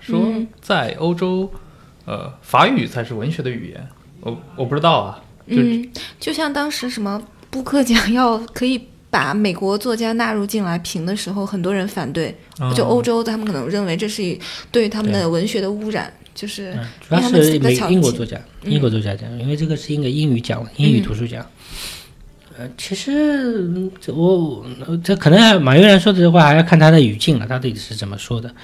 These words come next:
Speaker 3: 其-，其实这个欧洲吧，就是欧洲比较多元嘛。
Speaker 1: 嗯。
Speaker 3: 这几个大的国，德国，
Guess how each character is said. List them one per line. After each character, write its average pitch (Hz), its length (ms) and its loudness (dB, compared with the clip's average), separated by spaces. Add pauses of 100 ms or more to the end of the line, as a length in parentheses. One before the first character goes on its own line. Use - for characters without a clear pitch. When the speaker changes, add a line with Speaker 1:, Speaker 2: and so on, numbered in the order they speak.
(400)
Speaker 3:
其-， - 320 -14
其 - 180 -2
实 262 200 2
这 180 100 -2
个 185 180 4
欧 196 180 0
洲 247 240 2
吧， 196 160 6
就 165 140 2
是 170 260 2 (280)
欧 220 120 4
洲 262 140 4
比 - 100 -2
较 127 80 4
多 180 240 2
元 110 220 -2
嘛。 117 120 -10 (340)
Speaker 1:
嗯。 240 420 -8 (160)
Speaker 3:
这 131 140 -2
几 127 180 -4
个 135 100 -2
大 151 200 0
的 120 80 -2
国， 123 200 -8 (160)
德 147 140 8
国， 120 320 2